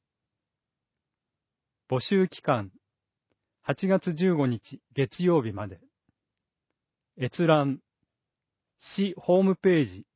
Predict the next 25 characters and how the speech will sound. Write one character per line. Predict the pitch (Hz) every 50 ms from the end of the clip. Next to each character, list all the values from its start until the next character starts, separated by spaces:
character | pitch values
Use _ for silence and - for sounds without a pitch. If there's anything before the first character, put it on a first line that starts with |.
| _
ま | 135 127 135 143
た | - 175 165
は | 147 117 110 -
市 | _ - - - 180
役 | 185 190 -
所 | - - 156 131
一 | 113 - _ _
階 | - 123 117 110 104 -
校 | - - 160 165
長 | 160 - - 165 156 147
人 | 127 135 139 135 131
権 | - 143 127 123 120
課、 | - - 113 107 - _ _ _ _ _ _ _ _ _ _ _ _ _ - - -
市 | 151
民 | 147 165 185 190 185 156
情 | 156 175 180 175 175
報 | 170 - 180 180 175
コ | 170 - - 180 175 165
ー | 151
ナ | 143 123 113 107 104 98 95 - _ _ _ _ _ _ _ _ _ _ _ _ _ _ _ _ _
ー、 |
各 | - 196 190 - 170 131 - -
出 | - - - 127 - _ _
張 | - 165 151 143 135 120
所、 | 120 123 117 -